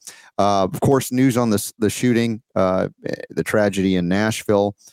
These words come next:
Uh, is it a transgender issue or is it something else?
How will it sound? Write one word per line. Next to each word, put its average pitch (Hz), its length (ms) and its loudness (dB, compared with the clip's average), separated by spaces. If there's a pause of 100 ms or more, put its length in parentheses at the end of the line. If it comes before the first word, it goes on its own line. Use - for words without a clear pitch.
(360)
Uh, 95 140 2
is 101 220 0
it 95 80 2
a 92 280 2
transgender 123 720 0
issue 156 400 0
or 113 140 4
is 107 100 0
it 113 100 -4
something 120 360 -4
else? - 440 -4